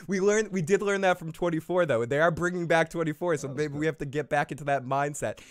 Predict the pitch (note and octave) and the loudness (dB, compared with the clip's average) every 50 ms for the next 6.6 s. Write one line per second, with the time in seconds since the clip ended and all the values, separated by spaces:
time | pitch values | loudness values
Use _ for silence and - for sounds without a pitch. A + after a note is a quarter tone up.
0 | - E3 - C#3 F3+ F#3 G3 G3+ - - F#3+ E3 - G#3 G#3+ - F3 E3+ F3 E3+ | -20 -10 -2 0 2 2 2 0 0 2 0 0 0 -4 -10 -10 -8 -8 -6 -6
1 | F3 E3 - _ _ D3+ E3 D#3+ D3 - _ - C3+ B2+ D3 D3 C#3+ C#3 C3 - | -6 -8 -10 _ _ -12 -10 -10 -12 -12 _ -14 -14 -12 -10 -12 -12 -14 -16 -18
2 | - - E3+ E3+ E3 D3 C3 A2+ G2+ F#2+ G2 G2 G2 G2 F#2 F2+ - _ E2+ F2 | -18 -16 -14 -14 -12 -12 -12 -12 -12 -12 -14 -12 -12 -12 -12 -12 -14 _ -14 -12
3 | - - - A2 G#2+ G2+ D#2+ C#2 - _ D#2 D#2 F2+ G2 F#2 F2 F2 E2+ E2+ F#2 | -10 -10 -10 -10 -10 -10 -10 -14 -16 _ -20 -20 -18 -14 -14 -12 -12 -12 -12 -12
4 | F#2+ F#2 D#2+ D2 C#2 D2 C#2+ _ _ _ _ _ _ _ _ _ _ - - G#2+ | -12 -12 -12 -14 -16 -18 -20 _ _ _ _ _ _ _ _ _ _ -10 -8 -6
5 | A#2+ A#2+ F3+ F#3+ G3+ A3 G#3 F#3+ F3 C3+ C3 B2 B2 C3 B2+ B2 B2 A#2+ A#2 A#2 | -2 2 4 6 6 6 6 4 4 4 2 0 -4 -4 -4 -4 -4 -4 -4 -4
6 | - _ _ _ - C3 C3 C3 C3+ B2+ B2 - | -8 _ _ _ -8 -6 -6 -4 -4 -4 -6 -6